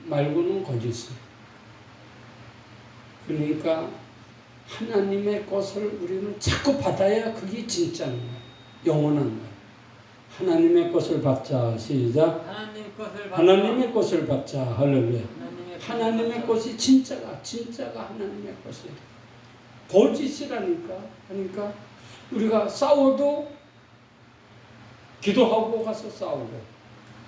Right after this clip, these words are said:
Speaker 1: 운동선수도 기도하고 하고, 지든 이기든 그는 그 다음 문제예요. 응? 운동선수도 보면 기도하는 사람들을 갖고는 이렇게 비춰주대.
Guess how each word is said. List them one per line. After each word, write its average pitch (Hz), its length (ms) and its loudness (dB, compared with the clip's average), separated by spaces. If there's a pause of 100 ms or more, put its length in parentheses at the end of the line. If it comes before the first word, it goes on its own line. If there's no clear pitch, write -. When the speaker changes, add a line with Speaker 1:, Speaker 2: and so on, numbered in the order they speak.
(1120)
Speaker 1:
운동선수도 220 1300 2
기도하고 196 640 0
하고, 120 340 -4 (300)
지든 320 420 4
이기든 262 600 -2
그는 208 420 -4
그 - 100 -8
다음 135 320 -4
문제예요. 127 400 -6 (2000)
응? 170 220 -6 (840)
운동선수도 185 840 2
보면 190 280 -6
기도하는 147 460 -2
사람들을 180 640 -8
갖고는 160 440 -8
이렇게 131 220 -6
비춰주대. - 580 -12